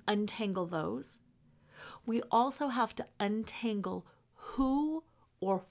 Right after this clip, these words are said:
what is the thing that we need to rebuild trust in. Yes, if somebody is lying to you directly,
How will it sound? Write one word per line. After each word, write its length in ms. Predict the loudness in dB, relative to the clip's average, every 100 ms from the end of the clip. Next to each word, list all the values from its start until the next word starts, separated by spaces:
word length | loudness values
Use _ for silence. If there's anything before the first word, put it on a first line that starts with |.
| 4
what 420 | 4 4 -2 -8 _ _ _ _ 2
is 220 | 2 4
the 140 | 0 -2
thing 340 | 0 0 0
that 160 | -2 -4
we 380 | -2 0 2
need 540 | 2 2 2 2 0 -4 _ _ -2
to 140 | 0
rebuild 560 | 2 0 2 2 0 -2
trust 500 | 0 -2 -2 -4 -6 _ _
in. 340 | -2 -2 -6 -16 _ _ _ _ _ _ _ _ _ -18 -18 -6
Yes, 360 | 4 4 6 2
if 100 | 0
somebody 380 | 0 2 0
is 160 | -2 -2
lying 380 | 2 2 2 2
to 100 | 0
you 80 | 0
directly, 760 | -2 0 0 -2 -2 -2 -2